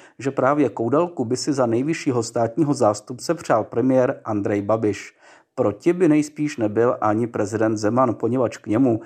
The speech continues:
byl Koudelka vždy naprosto loajální. Zkrátka a dobře, Benešová nečekaně vyrazila do bitvy,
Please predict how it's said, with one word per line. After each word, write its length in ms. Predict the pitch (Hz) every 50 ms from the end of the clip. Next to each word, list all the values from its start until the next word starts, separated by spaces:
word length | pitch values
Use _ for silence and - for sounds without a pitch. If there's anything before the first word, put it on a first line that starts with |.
| - - _ _
byl 160 | 120 113 107
Koudelka 520 | 104 - 110 104 107 110 107 104 - - 104
vždy 260 | 104 101 101 107 104
naprosto 480 | 101 92 - - 104 - - - 117 107
loajální. 720 | 107 113 131 127 120 110 107 104 104 104 104 101 101 - _ _ _ _ _ _ _
Zkrátka 520 | - - - 175 170 165 165 - - 139
a 80 | - 131
dobře, 420 | 120 110 110 - - 120 113 117 120
Benešová 500 | 117 139 135 123 - - 147 135 120 110
nečekaně 520 | 107 104 - - 123 - - 131 131 131
vyrazila 420 | 120 117 117 113 110 127 139 131 117
do 100 | 104 101
bitvy, 420 | 104 104 104 - 117 110 117 120